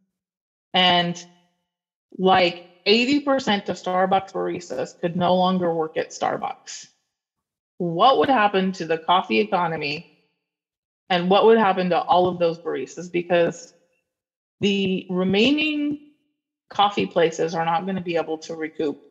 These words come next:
for all of, all of that's happening. They're not gonna be able to fix the, the coffee economy. They're not going to be able to hire all of those baristas. They can't take them on.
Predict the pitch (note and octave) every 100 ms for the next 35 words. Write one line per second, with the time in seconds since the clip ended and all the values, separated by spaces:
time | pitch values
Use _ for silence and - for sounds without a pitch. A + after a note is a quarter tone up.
0 | _ _ _ - E3+ E3 - - E3+ E3+
1 | E3+ E3+ F#3+ _ _ E3+ E3+ F3 E3 E3
2 | - D3+ - A#2+ B2 D#3 - - E3 E3
3 | F3 F#3 F3+ F3 E3+ E3+ E3 D#3+ D#3+ D3+
4 | - - D3 - _ _ D#3+ D#3+ D#3+ D#3+
5 | D#3 D#3+ D#3 - - D#3 - C#3 B2+ E3
6 | G#3+ _ _ _ _ _ F3+ F3+ F#3 G3
7 | F#3+ F#3+ F#3 F#3 F#3 F3 E3+ E3+ E3 -
8 | E3 D#3+ D#3+ D#3 _ _ _ _ - F#3
9 | F#3+ F3 C3+ E3+ E3+ E3 D#3+ D#3 - A#2+
10 | D3+ - - - F#3 - E3 E3+ - F#3+
11 | - E3 D3+ - D#3+